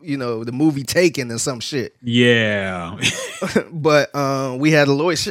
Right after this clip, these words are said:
Speaker 1: I think it was Attorney Sam. Shout out to our friend of the show, Attorney Sam. But he mentioned how, you know,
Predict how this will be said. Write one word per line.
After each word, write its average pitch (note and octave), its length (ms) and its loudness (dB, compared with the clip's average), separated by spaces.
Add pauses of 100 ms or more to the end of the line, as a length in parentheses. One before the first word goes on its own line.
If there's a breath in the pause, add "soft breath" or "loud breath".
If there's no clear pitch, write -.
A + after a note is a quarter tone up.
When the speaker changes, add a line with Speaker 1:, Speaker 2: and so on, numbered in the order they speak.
Speaker 1:
I D#3 100 4
think C#4 180 -6
it G#3+ 60 2
was D#3+ 160 -2
Attorney D#3+ 320 0
Sam. D3+ 380 -2
Shout D#3 200 -2
out D3+ 180 0
to D3+ 120 -4
our C3 140 -2
friend D#3 240 -4
of C3+ 60 -2
the B2 60 -4
show, D3+ 320 -2 (140)
Attorney D3 380 -4
Sam. C3 440 -2 (640)
But C3+ 200 2
he E3 160 -2
mentioned D#3+ 500 0
how, C3+ 480 0 (1040)
you E3 120 0
know, C3+ 300 -2